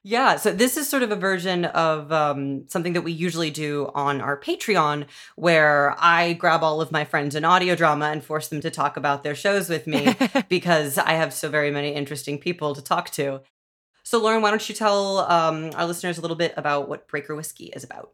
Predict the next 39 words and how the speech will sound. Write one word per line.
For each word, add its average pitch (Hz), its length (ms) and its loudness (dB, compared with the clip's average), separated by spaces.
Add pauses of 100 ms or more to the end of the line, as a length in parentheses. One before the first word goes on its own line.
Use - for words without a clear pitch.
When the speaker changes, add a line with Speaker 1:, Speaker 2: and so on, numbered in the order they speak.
Speaker 2:
Yeah, 294 320 0
so 233 380 -2
Breaker 277 340 -2
Whiskey 262 300 -4
is 190 100 -4
a 190 100 0
single 202 300 -8
narrator 175 760 -2
microfiction 180 880 -4
audio 165 280 -4
drama. 170 500 -4
As 151 320 -6
you 151 160 -8
said, 175 540 2
each 190 260 -6
episode 170 560 0
is 156 100 -8
between 165 680 -10
one 185 520 -2
and 156 320 -6
six - 320 -10
minutes. 196 460 -2
Most 170 220 -6
of 165 60 -12
them 170 340 -4
settle 175 280 0
around 170 240 0
that - 220 -6
two 190 180 -4
or 175 80 -2
three 165 280 -6
minute 165 420 -4 (340)
length. 180 540 -4 (380)
And 190 240 2
it 202 120 2
is 208 140 2
about 165 460 2
a 156 340 -2
woman 214 540 -4